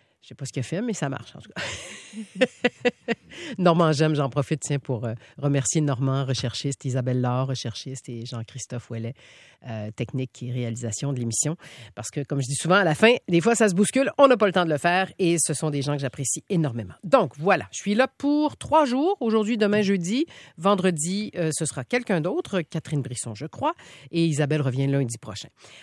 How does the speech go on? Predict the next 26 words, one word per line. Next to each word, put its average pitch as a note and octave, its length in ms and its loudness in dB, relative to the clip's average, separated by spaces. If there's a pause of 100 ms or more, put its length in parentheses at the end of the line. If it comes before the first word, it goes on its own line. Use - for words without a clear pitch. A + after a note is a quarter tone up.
Aujourd'hui, D#4 320 4
à E4 40 6
l'émission, D#4 340 2
on D4+ 40 4
va B3+ 100 4
parler A3 260 2
d'une G3 260 2
maison F#3 400 0
vraiment F#3 300 0
formidable, C#3+ 580 0
qui - 100 -14
fait G#3 120 -6
beaucoup, A3+ 460 -4
beaucoup G#3+ 420 -2
pour F3 160 -8
les D#3+ 200 -2
enfants, D3+ 340 -4 (280)
qui - 80 -20
fait A#3+ 100 4
une A3 80 4
différence G3+ 500 0
dans C#3+ 100 0
la C#3 100 -2
vie C3+ 120 -6
d'enfants D3 320 -6
défavorisés. C3+ 640 -4